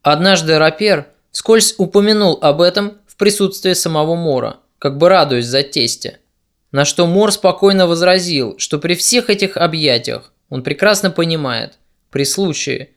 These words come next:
эту самую шею, которую король по-дружески обнимает, он, не задумываясь, освободит от головы.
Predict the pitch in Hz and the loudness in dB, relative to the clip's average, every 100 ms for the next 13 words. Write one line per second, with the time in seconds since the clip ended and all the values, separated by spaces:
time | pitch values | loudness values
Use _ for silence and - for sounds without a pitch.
0 | _ - 202 190 - 175 156 151 - - | _ -4 -2 -2 0 0 2 0 2 2
1 | 196 135 120 _ _ - 143 156 151 156 | 2 2 -2 _ _ -4 0 2 2 2
2 | 160 156 165 160 156 131 127 - 135 123 | 2 2 2 0 2 0 -2 -4 -4 -4
3 | 131 151 165 131 123 _ _ _ 156 175 | -4 -4 -4 -4 -6 _ _ _ 0 4
4 | 185 208 220 214 196 160 135 120 117 - | 4 4 4 2 2 4 4 2 0 -2
5 | - 160 165 151 147 131 131 131 127 123 | -4 -2 0 2 2 2 0 0 0 0
6 | 120 110 113 | 0 -2 -8